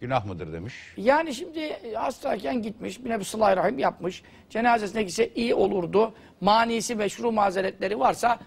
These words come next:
Speaker 2: günah söz konusu olmaz gidememek hususunda. Ama ilgisizlikten, alakasızlıktan, duyarsızlıktan dolayı gitmemişse,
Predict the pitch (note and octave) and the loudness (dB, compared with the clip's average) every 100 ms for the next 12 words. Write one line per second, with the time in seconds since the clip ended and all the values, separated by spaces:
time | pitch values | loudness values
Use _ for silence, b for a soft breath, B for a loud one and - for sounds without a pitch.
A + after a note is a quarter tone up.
0 | _ A#3 A3 D#3 F3 - D#3 D#3+ - C4+ | _ 0 2 2 -6 -8 -10 -6 4 4
1 | B3+ G3 C3 - E3 E3 E3 D3+ C#3 D3+ | 6 4 2 -4 0 2 2 -4 -8 -10
2 | C3+ C3 C#3+ D3 C3+ B B B B B | -12 -12 0 2 2 B B B B B
3 | - B3+ A#3+ F#3+ - - _ _ - A#3+ | 0 2 4 2 2 -6 _ _ -2 0
4 | A#3+ - A#3 G#3 C#4 A#3 G#3+ G#3 G3+ F#3+ | 0 -4 -4 -2 0 4 4 2 0 -6
5 | A3+ A3 - B3+ A#3 G3 G3 F#3+ - F#3+ | -6 -10 0 2 2 2 4 2 -4 -12
6 | - B3 G#3+ F#3+ F3 - - F#3+ D#3 - | -4 -4 -2 -2 -2 -6 -6 -6 -2 0
7 | B3 | 0